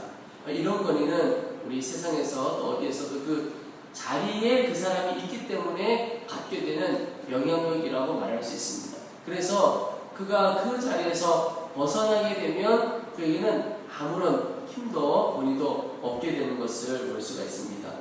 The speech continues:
직책이 주는 권위가 있을 수 있는데 이것은 바로 낮은 단계의 권위라고 할 수가 있습니다.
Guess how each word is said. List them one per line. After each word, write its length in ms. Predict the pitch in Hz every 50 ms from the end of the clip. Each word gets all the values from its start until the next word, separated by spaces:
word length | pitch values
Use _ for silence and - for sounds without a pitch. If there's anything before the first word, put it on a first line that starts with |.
| - - - - - - - - -
직책이 520 | - 196 - - 262 262 240 240 226 196
주는 260 | 196 190 185 185 185
권위가 280 | 165 135 143 147 147 143
있을 200 | 131 - - -
수 180 | - - 139 123
있는데 480 | 117 117 117 117 143 - - - - 135
이것은 260 | 147 147 - 151 139
바로 480 | 123 123 143 170 190 - - - - - - - - -
낮은 420 | - - - - - - - 220 -
단계의 640 | - - 135 131 - 120 117 113 123 123 120 123 120
권위라고 380 | 110 113 127 127 117 110 -
할 100 | 95 -
수가 200 | - - - -
있습니다. 460 | 101 - - - - 104 104 - -